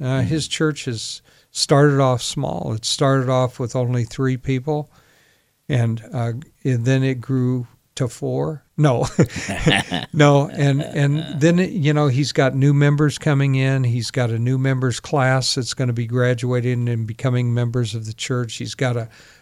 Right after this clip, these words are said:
Speaker 1: a smattering of old people, young people, uh, different ethnicities, and all are welcome. Uh,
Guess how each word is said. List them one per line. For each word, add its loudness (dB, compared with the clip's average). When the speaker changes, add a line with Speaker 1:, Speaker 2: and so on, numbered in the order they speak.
Speaker 1:
a 0
smattering 2
of -2
old 2
people, -4
young 0
people, -4
uh, -2
different 2
ethnicities, 0
and 0
all 4
are 4
welcome. -2
Uh, -2